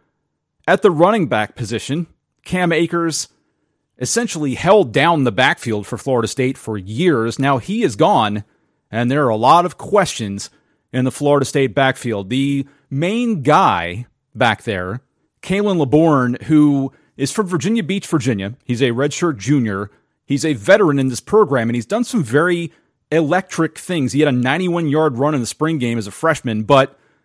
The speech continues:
he's battled through three different knee injuries in three years there. We'll see how he does. Also, Anthony Grant,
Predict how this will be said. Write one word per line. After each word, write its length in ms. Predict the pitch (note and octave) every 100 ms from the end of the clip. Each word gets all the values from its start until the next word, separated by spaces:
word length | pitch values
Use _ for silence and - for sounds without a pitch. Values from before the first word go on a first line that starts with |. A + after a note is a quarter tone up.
| _ _ _
he's 280 | - D3+ A#2+
battled 400 | G#2 C#3 C#3 C3+
through 220 | C#3 C#3
three 320 | - D3+ D#3
different 340 | D#3 - C#3 B2+
knee 260 | C3+ C#3+
injuries 540 | B2+ B2+ C3+ B2 A2+ - _ _ -
in 140 | B2
three 260 | - C#3 C#3+
years 440 | A#2+ C3 B2 G2
there. 420 | B2 C3 B2+ B2 - _ _ _ _ _
We'll 120 | B2+ C3+
see 180 | D3
how 180 | A2+ C3
he 160 | G#2 A#2
does. 300 | G2+ D#2+ - _ _ _ _ _ _ _
Also, 280 | C3+ D3 D#3+
Anthony 360 | C#3 D#3 D3+ A2
Grant, 580 | B2+ E3+ F#3 - -